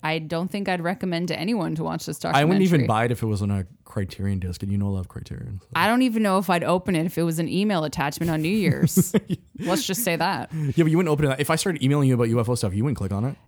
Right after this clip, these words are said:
Speaker 1: No, not if it said, like, cow underscore mutilation.
Speaker 2: <laughs> Underscore dot doc dot E X E. <laughs> Perfect.
Speaker 1: Exactly.
Speaker 2: All right. So, uh, thank you for, for coming on and talking about this,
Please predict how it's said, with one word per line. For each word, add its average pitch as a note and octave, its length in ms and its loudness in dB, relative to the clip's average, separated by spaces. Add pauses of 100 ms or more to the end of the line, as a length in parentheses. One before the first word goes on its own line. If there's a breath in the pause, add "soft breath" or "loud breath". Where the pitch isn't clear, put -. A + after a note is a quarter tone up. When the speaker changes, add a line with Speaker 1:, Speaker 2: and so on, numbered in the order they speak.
(180)
Speaker 1:
No, F3+ 360 2
not F3 220 2
if G3+ 100 -2
it E3 100 -4
said, E3+ 140 0
like, E3+ 300 -2 (140)
cow F3 360 4
underscore E3 640 0
mutilation. D#3+ 880 0
Speaker 2:
<laughs> - 40 -16
Underscore B2 440 2
dot G#2 440 -2
doc G2+ 300 -4
dot G2+ 200 -2
E G#2 120 0
X - 160 0
E. A#2+ 140 -4 (160)
<laughs> - 840 0
Perfect. D#4 540 -6
Speaker 1:
Exactly. E3+ 680 -8 (280 loud breath)
Speaker 2:
All D4 100 4
right. D3 300 2
So, C#3+ 300 4
uh, A#2+ 180 2
thank D#3 220 4
you F3+ 160 2
for, A2 360 0
for A2+ 140 -4
coming A2 320 0
on G#2 260 0
and G2+ 120 2
talking F#2 280 -6
about F#2+ 180 -2
this, F#2+ 260 -4